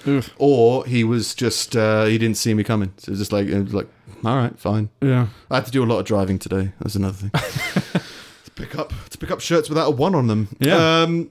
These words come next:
Speaker 2: in other news, a family in the United States have said their five-year-old son with autism is now on the sex offenders register.
Speaker 1: Why?
Speaker 2: Uh, 'cause he hugged, um, another classmate, and I think potentially kissed them on the cheek.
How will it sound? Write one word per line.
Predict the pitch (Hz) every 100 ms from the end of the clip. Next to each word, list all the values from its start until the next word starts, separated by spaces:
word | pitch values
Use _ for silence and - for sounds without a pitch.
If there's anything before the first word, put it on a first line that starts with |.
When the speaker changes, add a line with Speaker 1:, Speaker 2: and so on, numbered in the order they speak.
| -
Speaker 2:
in | 226
other | 220
news, | 190 240 233 -
a | 208 220
family | 214 262 269 240 208
in | 139 151
the | 151
United | 131 139 175 170 123
States | - - 95 254 - -
have | 147
said | - 175 165
their | 170
five-year-old | - 220 220 170 156
son | - 165 160
with | 156 -
autism | 233 226 113 107 147
is | 165 165
now | 254 117 151 196 _ -
on | 220
the | 247
sex | - - -
offenders | 175 285 214 113
register. | 98 101 - - _ _ _ _ _ _ _ _
Speaker 1:
Why? | - 131 165 120 _ - - - -
Speaker 2:
Uh, | 175
'cause | 170 -
he | 170
hugged, | - 202 170 - - - _ _ _ _ _ _ -
um, | 151 135 127 123 120
another | 139 139 123
classmate, | 120 120 104 - 92 - - _ _ _ _ _ _ -
and | 113 113 110 -
I | 117
think | - 139 127 - -
potentially | - 135 127 - 117
kissed | - 123 -
them | 110
on | 107
the |
cheek. | 104 98 - -